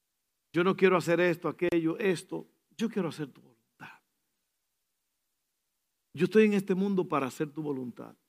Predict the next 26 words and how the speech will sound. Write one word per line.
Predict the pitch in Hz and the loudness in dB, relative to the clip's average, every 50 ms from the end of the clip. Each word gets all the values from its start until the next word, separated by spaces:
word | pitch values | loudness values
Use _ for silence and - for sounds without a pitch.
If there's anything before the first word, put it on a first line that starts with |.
| _ _ _ _ _ _ _ _ _ _ _ _ _ _ _ _ _ _ _ _ _ _ _ _ _ _ _ _ _ _ _ | _ _ _ _ _ _ _ _ _ _ _ _ _ _ _ _ _ _ _ _ _ _ _ _ _ _ _ _ _ _ _
¿Y | - 127 | -10 -4
cómo | - 180 185 202 190 | -2 2 2 4 4
tú | 202 208 | 4 4
conoces | 196 208 202 196 151 196 185 | 4 2 2 2 2 2 4
la | 175 | 4
voluntad | 170 165 160 156 143 120 156 156 | 4 2 2 0 0 0 0 0
de | 147 151 147 | 2 2 2
Dios? | 135 131 123 110 - - _ _ | 2 0 0 -2 -6 -12 _ _
Leyendo | - 143 143 143 151 160 170 175 | 4 4 6 6 6 4 2 0
su | 156 - - | -2 -2 -2
palabra | 175 175 180 185 170 156 156 165 165 - | 0 4 4 6 4 4 2 -2 -4 -2
y | - 160 | 0 0
hablando | 143 127 120 117 113 113 120 123 | 0 0 -2 -4 -4 -4 -6 -6
con | 127 156 185 233 | -6 -8 -8 -8
Él. | 269 233 190 _ _ _ _ _ _ _ _ _ _ _ _ _ _ _ _ _ _ _ _ _ _ _ _ | -10 -12 -16 _ _ _ _ _ _ _ _ _ _ _ _ _ _ _ _ _ _ _ _ _ _ _ _
Amén. | 147 156 190 202 208 202 196 - - _ _ _ _ _ _ _ _ _ _ _ _ _ | 2 4 4 4 4 2 -4 -10 -16 _ _ _ _ _ _ _ _ _ _ _ _ _
La | - 185 196 | 8 10 10
segunda | 196 214 226 269 277 262 247 - | 12 10 10 10 10 8 8 8
cosa | 254 247 226 196 - 190 196 208 202 | 10 8 8 8 8 6 6 6 6
es, | 196 170 - - - - | 4 4 0 -6 -10 -4
no | 190 165 175 180 | -2 -2 0 2
te | 160 190 | 2 2
distraigas. | 180 180 - - 170 156 143 123 113 110 104 - - _ _ _ _ _ _ _ _ _ _ _ _ _ _ _ _ _ _ _ _ _ _ _ _ _ _ _ - | 2 2 0 0 0 0 0 0 -2 -4 -8 -12 -18 _ _ _ _ _ _ _ _ _ _ _ _ _ _ _ _ _ _ _ _ _ _ _ _ _ _ _ 4
¿Quién | 190 214 | 6 6
estaba | 214 208 226 220 214 | 8 8 8 10 10
distraída? | 208 196 202 185 175 165 151 139 131 120 | 8 8 8 6 4 4 4 2 0 -4